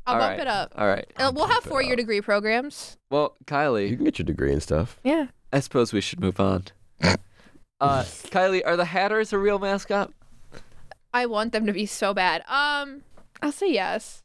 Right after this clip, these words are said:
Speaker 2: They are.
Speaker 3: Yep, yep, yep.
Speaker 2: Stetson University
Speaker 1: That's
Speaker 2: in Florida.
Speaker 3: I heard that.
Speaker 1: so cool. I like
Speaker 2: Uh,
Speaker 1: it.
Speaker 2: Do you know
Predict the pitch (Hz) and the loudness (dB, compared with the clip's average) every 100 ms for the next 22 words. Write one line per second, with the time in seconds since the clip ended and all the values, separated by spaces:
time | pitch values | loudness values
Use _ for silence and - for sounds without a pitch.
0 | - 165 208 214 269 285 165 107 107 - | 0 0 2 2 2 2 0 0 -2 -4
1 | 101 101 107 - - 92 95 214 247 269 | -2 0 0 0 -10 -2 4 4 2 -6
2 | 240 233 226 202 208 226 320 320 160 147 | -4 0 0 2 2 2 0 2 0 -2
3 | 311 156 - 160 104 92 85 82 320 311 | -2 2 4 2 0 -2 -2 -2 0 0
4 | 302 285 247 220 - 247 156 160 151 185 | 2 0 0 0 -2 -2 2 2 2 -2
5 | 175 - - - - - - - 135 156 | -8 -10 -10 -10 -12 -12 -12 -12 -6 0
6 | 180 208 160 175 185 160 165 131 107 | 0 0 -2 -4 -4 -2 0 2 0